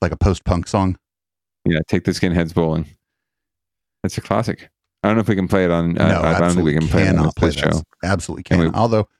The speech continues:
Speaker 1: although they seem like the type, if you emailed them, they'd be like, "Yeah, sure, go ahead." But then they're,
Speaker 2: Take
Speaker 1: then
Speaker 2: the
Speaker 1: the
Speaker 2: Skinheads Bowling.
Speaker 1: but then
Speaker 2: Yeah.
Speaker 1: their, then their record label wouldn't be so, you know, cool with that.
Speaker 2: Truth.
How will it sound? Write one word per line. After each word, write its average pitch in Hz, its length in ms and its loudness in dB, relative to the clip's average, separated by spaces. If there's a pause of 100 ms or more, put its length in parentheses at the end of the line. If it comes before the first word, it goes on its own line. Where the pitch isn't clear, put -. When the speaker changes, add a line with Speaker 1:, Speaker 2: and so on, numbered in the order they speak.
(160)
Speaker 1:
although 120 300 2
they 101 200 0
seem 120 200 2
like 92 160 0
the 85 60 -6
type, 90 240 0
if - 120 -8
you 87 80 -4
emailed 80 420 0
them, 80 160 0
they'd 85 160 -2
be 92 120 0
like, 92 200 0
"Yeah, 87 140 2
sure, 80 240 -4
go 76 180 -6
ahead." 69 220 -6 (360)
But - 100 -4
then 98 120 2
they're, 98 140 4
Speaker 2:
Take 98 100 -2
Speaker 1:
then 92 220 2
Speaker 2:
the 90 60 2
Speaker 1:
the 90 80 0
Speaker 2:
Skinheads 110 640 -2 (300)
Bowling. 82 560 -4
Speaker 1:
but 92 100 -2
then 107 120 0
Speaker 2:
Yeah. 104 100 4
Speaker 1:
their, 90 160 2
then 101 180 0
their 92 120 2
record 85 340 -2
label 78 360 -2
wouldn't 76 260 -6
be 76 140 -6
so, 65 340 -8 (360)
you 87 100 -12
know, - 180 -20 (400)
cool 69 100 -8
with 71 140 -14
that. 71 160 -12
Speaker 2:
Truth. 82 560 0